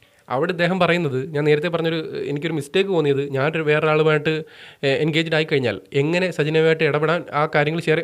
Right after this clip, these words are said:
പക്ഷേ അവിടെ ഞാൻ പറയുന്നത് സജനയുമായിട്ട് നിങ്ങൾക്ക് already ബന്ധങ്ങളെല്ലാം മാറിയല്ലോ. ഇനിയിപ്പോൾ നിങ്ങൾ വേറൊരാളായിട്ട് ബന്ധപ്പെട്ട് കഴിഞ്ഞാലും, ഏ, നിങ്ങൾക്ക് കണക്ഷൻ ആയി കഴിഞ്ഞാലും, നിങ്ങൾക്ക് എൻഗേജ്ഡ് ആയി കഴിഞ്ഞാലും സജനയുമായിട്ട് എന്തായാലും ബന്ധം നിങ്ങൾക്കില്ല. അപ്പോൾ പിന്നെ അവർ നിങ്ങളെ,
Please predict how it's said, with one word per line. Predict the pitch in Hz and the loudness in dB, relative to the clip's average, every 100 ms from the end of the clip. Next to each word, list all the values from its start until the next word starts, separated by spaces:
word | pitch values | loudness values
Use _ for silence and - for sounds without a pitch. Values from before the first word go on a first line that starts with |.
| - | -4
പക്ഷേ | 135 151 | 0 2
അവിടെ | 123 165 | 4 4
ഞാൻ | 196 190 | 4 4
പറയുന്നത് | 190 190 190 | 4 2 0
സജനയുമായിട്ട് | 139 131 151 185 185 185 | -2 0 2 2 2 0
നിങ്ങൾക്ക് | 185 185 | 0 0
already | 165 175 180 | 0 0 0
ബന്ധങ്ങളെല്ലാം | 165 165 175 170 175 | 0 0 0 0 2
മാറിയല്ലോ. | 160 175 175 113 - - _ _ | 4 6 6 2 0 -10 _ _
ഇനിയിപ്പോൾ | 151 180 202 | 2 4 4
നിങ്ങൾ | 165 190 | 4 2
വേറൊരാളായിട്ട് | 220 202 208 208 208 | 4 4 4 4 4
ബന്ധപ്പെട്ട് | 202 190 208 202 | 4 2 2 4
കഴിഞ്ഞാലും, | 190 170 143 143 - - _ | 4 4 4 0 -6 -20 _
ഏ, | 151 151 | 4 4
നിങ്ങൾക്ക് | 151 175 196 | 4 2 2
കണക്ഷൻ | 160 165 202 | 0 2 2
ആയി | |
കഴിഞ്ഞാലും, | 190 180 170 143 143 - - - | 2 2 2 2 -2 -8 -16 -2
നിങ്ങൾക്ക് | 143 170 180 | 0 2 2
എൻഗേജ്ഡ് | 190 151 165 196 202 | 2 4 4 4 4
ആയി | 190 | 2
കഴിഞ്ഞാലും | 175 160 143 - | 2 2 0 -2
സജനയുമായിട്ട് | - 123 160 185 202 208 | -2 0 2 4 4 4
എന്തായാലും | 202 208 208 | 4 4 4
ബന്ധം | 190 208 175 | 2 0 0
നിങ്ങൾക്കില്ല. | 180 190 185 156 - - _ _ _ _ _ - | 0 2 4 4 2 -6 _ _ _ _ _ -6
അപ്പോൾ | 123 185 | 0 2
പിന്നെ | 190 208 208 | 4 2 2
അവർ | 151 147 185 214 240 | 2 4 4 4 0
നിങ്ങളെ, | 185 180 196 220 | 0 2 4 2